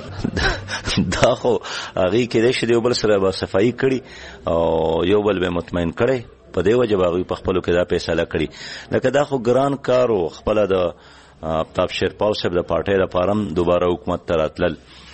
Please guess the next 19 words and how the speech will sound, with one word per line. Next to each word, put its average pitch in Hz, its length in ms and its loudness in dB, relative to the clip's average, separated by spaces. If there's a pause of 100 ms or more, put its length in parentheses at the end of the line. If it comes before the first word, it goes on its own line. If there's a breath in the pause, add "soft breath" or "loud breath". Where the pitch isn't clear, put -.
(160 loud breath)
او 85 200 2
یو 85 180 2
ډېر 95 220 0 (120)
ګران 98 300 0
کار 104 260 2
و 87 140 0 (480 loud breath)
د 78 160 0
پی 92 180 -2
ټی 98 140 2
آی 104 100 2
دپاره 90 460 0
هغوی 92 200 0
دوباره 85 400 0
د 85 140 0
ملګرتیا 80 480 0 (100)
کې 80 200 0
د - 20 2
اخیستلو 78 580 0
لپاره. 80 300 0